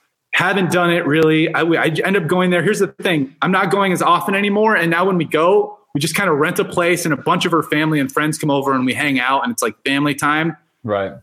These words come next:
Speaker 1: And so, um, but yeah, I really wanna see more of Brazil. It's obviously a huge country, a lot of amazing places to go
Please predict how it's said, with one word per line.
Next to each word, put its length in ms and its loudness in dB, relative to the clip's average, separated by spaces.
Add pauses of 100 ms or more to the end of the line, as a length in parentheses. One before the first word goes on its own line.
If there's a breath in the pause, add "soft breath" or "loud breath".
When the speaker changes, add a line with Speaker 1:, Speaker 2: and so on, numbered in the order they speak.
(260)
Speaker 1:
And 140 -2
so, 340 2
um, 360 0 (160)
but 100 0
yeah, 300 0
I 60 0
really 280 4
wanna 240 2
see 180 -4
more 200 2
of 80 0
Brazil. 560 -2
It's 100 -6
obviously 380 0
a 40 -4
huge 440 -4
country, 420 0
a 60 2
lot 160 0
of 100 -2
amazing 600 -2
places 360 -2
to 80 -4
go 500 0